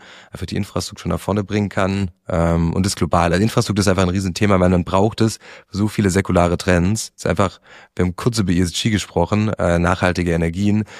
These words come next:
Es ist schön und gut, wenn man ganz viele irgendwie Windparks hat und auch Solarparks. Man braucht Energiespeicher, was Infrastruktur ist.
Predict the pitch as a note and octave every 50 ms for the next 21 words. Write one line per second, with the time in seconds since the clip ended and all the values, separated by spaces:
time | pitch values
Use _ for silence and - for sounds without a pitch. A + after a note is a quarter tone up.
0 | - - - - - - - - - - - - A2+ G#2 F#2+ F#2 G2 A2+ A#2+ G#2
1 | G#2 F#2 F2+ F2+ F#2 F#2 G2+ - - G2+ F#2 E2+ E2+ F2+ F2 E2 F2+ A2 A2 -
2 | - E2+ E2 D#2+ - - F2 E2 E2 F2 - - F2+ F2+ F#2 - - G2 F#2+ F#2
3 | F#2+ F#2+ - - F#2+ F2 - - F#2 F#2 - E2 F2 F2+ F2+ G2+ G2+ - - F#2+
4 | F#2+ F#2+ - F#2 F2 - F2+ F#2+ - - G2 - - F#2 - - G2 F#2+ F2 F#2
5 | F#2 F2+ -